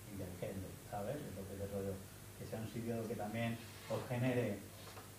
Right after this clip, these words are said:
un mínimo de ingresos, ¿sabes? Por el acuerdo que tengas con el dueño del garito, porque cobras la entrada y tal, para poder reinvertirlo en las diferentes cosas de,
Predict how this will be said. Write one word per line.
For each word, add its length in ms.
un 160
mínimo 280
de 80
ingresos, 580
¿sabes? 320
Por 120
el 80
acuerdo 380
que 80
tengas 260
con 140
el 80
dueño 200
del 100
garito, 480
porque 240
cobras 240
la 120
entrada 380
y 60
tal, 160
para 160
poder 260
reinvertirlo 760
en 100
las 380
diferentes 440
cosas 320
de, 240